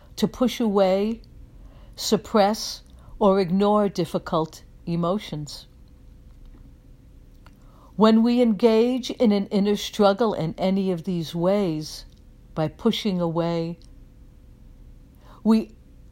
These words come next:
unknowingly create more suffering and tension in our body.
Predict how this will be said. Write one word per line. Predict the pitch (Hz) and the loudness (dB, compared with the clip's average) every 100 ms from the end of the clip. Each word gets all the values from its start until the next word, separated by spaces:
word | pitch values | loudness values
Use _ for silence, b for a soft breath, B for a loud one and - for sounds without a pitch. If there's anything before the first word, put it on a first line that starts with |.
| - | 2
unknowingly | 208 202 208 233 262 269 214 175 | 4 4 4 4 4 2 2 0
create | 170 - 214 185 170 170 | -2 -2 -2 2 0 0
more | 202 175 185 226 254 | 0 0 2 4 2
suffering | - 165 - 165 151 | 2 -2 0 -4 -4
and | 147 | -6
tension | 139 180 147 - 160 | -6 -6 -6 -6 -6
in | 143 147 | -4 -6
our | 147 | -6
body. | 143 151 143 143 143 | -4 -2 -2 -6 -12